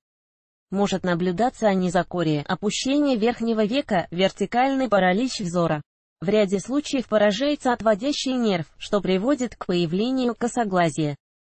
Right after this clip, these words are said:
Расстройство сна и глазодвигательные симптомы характеризуют летаргический энцефалит в его классическом варианте.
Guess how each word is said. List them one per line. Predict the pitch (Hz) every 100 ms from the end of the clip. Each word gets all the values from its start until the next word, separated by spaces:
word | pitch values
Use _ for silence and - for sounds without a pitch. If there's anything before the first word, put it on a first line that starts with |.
| _ _ _
Расстройство | 190 190 - 185 175 180
сна | 165 208 196
и | 180
глазодвигательные | 190 180 214 185 190 202 294 - 269 254 233
симптомы | 220 202 - 285 302
характеризуют | 226 196 - 196 190 247 277
летаргический | 208 185 180 170 226 - 277 - 214
энцефалит | - 208 190 208 285
в | 202
его | 180 185 220
классическом | 226 208 226 190 190 - 175
варианте. | 202 202 190 180 - 156